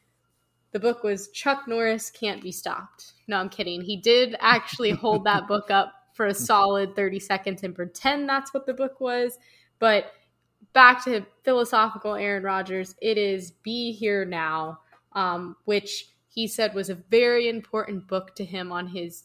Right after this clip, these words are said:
early journey, um, with spiri-, spirituality. I, I don't know why I can't say that word <laughs> today, but you know what I'm trying to say. And that's really it.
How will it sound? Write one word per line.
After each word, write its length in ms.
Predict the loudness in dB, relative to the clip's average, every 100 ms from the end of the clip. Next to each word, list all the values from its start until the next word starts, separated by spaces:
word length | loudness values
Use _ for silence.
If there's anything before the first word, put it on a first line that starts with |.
| _
early 420 | 0 2 2 -2 -4
journey, 720 | -4 -4 -6 -6 -8 -10 -14 -8
um, 440 | -6 -6 -8 -14 _
with 120 | -10
spiri-, 500 | -8 -4 -2 0 -2 -4 -10 -18
spirituality. 1200 | -16 -6 -4 -2 -4 -2 -2 -2 -4 -8 -10 -12 -8
I, 140 | -4
I 200 | -2 -2
don't 100 | -2 -6
know 60 |
why 240 | -4 -4 -4
I 60 |
can't 320 | -6 -6 -6 -4
say 180 | -2
that 180 | 2 2
word 200 | 0 -4 -6
<laughs> 0 |
today, 380 | -8 -10 -10 -10
but 180 | -12 -8
you 80 |
know 140 | -6 -2
what 100 | -2
I'm 140 | -4
trying 220 | -6 -8 -8 -14
to 80 |
say. 380 | -8 -4 -4 -6 -12 -20 -20 _ _
And 540 | -2 0 0 -2 -6 -12 _ _ _
that's 400 | 0 0 0 -6
really 340 | -4 -4 -4 -2
it. 280 | -4 -4